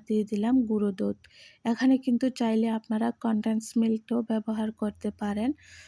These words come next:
তো আমার হাতের কাছে কনডেন্স মিল্কটা আজকে নেই, সেজন্য আমি গুঁড়ো দুধে দিয়ে দিলাম। চিনি, গুঁড়ো দুধ দেওয়ার পরে আরও কিছুক্ষণ নেড়ে চেড়ে সেমাইটাকে ভেজে নেব। চুলার আঁচটা কিন্তু এ পর্যায়ে একদম,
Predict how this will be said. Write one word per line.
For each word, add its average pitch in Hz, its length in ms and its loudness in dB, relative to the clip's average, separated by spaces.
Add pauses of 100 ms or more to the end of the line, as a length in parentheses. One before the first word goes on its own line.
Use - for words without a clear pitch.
(180)
তো - 120 -2
আমার 233 260 4
হাতের 233 340 -2
কাছে 240 300 -2
কনডেন্স 226 440 0 (100)
মিল্কটা 226 480 0
আজকে 233 340 -2
নেই, 220 280 4 (400)
সেজন্য 226 520 2
আমি 220 260 2
গুঁড়ো 226 300 2
দুধে 220 380 0
দিয়ে 220 260 2
দিলাম। 202 320 -2 (520)
চিনি, 254 380 6 (100)
গুঁড়ো 247 320 2
দুধ 233 280 0
দেওয়ার 220 360 2
পরে 220 440 0 (420)
আরও 220 300 0
কিছুক্ষণ 233 680 -2
নেড়ে 226 280 4
চেড়ে 220 340 0
সেমাইটাকে 220 760 -2 (380)
ভেজে 226 340 2
নেব। 208 260 0 (460)
চুলার 262 320 2
আঁচটা 262 360 2
কিন্তু 226 340 0
এ 233 140 2
পর্যায়ে 220 580 -2 (100)
একদম, 220 480 0